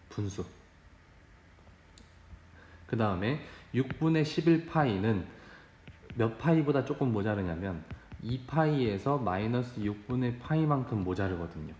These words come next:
이런 것들의 계산이 좀 바로바로 들어와야 돼요. 그럼 이 파이보다 육분의 파이 모자랐으니까 이쪽에 와 있겠죠. 그러면 사, 사분면의 각인 거고 플러스 마이너스가 돼요.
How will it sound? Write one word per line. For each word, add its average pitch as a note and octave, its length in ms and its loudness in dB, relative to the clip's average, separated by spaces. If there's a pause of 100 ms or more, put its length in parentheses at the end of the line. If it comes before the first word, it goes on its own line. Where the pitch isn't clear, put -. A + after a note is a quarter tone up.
(120)
이런 C3+ 240 4
것들의 D3 360 2
계산이 G#2+ 420 -2
좀 G#2 160 -2
바로바로 G2+ 460 -4
들어와야 F2 420 -4
돼요. D#2 160 -12 (480)
그럼 A2 280 2
이 A#2+ 140 -4
파이보다 D3 460 4
육분의 C3+ 320 0
파이 C#3+ 160 0
모자랐으니까 A2 560 0
이쪽에 G2 320 0
와 F2 140 0
있겠죠. E2 360 -10 (800)
그러면 C3 460 2 (400)
사, - 220 0
사분면의 B2+ 600 2
각인 F#2 320 -2
거고 A2+ 480 0 (440)
플러스 D3 760 0
마이너스가 G2 680 -2
돼요. D#2 160 -8